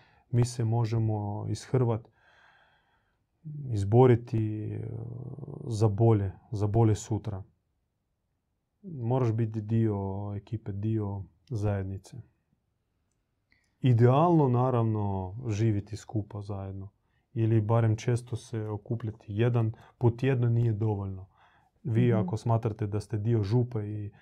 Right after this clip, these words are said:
Speaker 1: jednom tjedno dođete na misu koja vam potraje petnaest minuta do pola sata, onda se pozdravite i potrčite na nedjeljne ručkove,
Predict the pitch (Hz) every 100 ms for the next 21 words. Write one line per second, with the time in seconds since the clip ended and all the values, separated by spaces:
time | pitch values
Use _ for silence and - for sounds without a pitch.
0 | _ _ - 117 117 110 120 113 110 113
1 | 113 - 107 104 110 113 113 - 107 104
2 | 101 113 113 110 107 101 98 120 110 110
3 | 101 - - 110 104 110 117 113 101 101
4 | 113 107 101 - 131 135 123 117 - _
5 | _ 113 104 104 110 113 107 113 120 117
6 | 113 - 98 - _ _ _ _ _ 113
7 | 113 107 120 - - - 107 107 104 104
8 | 113 110 110 107 120 147 - 113 101 95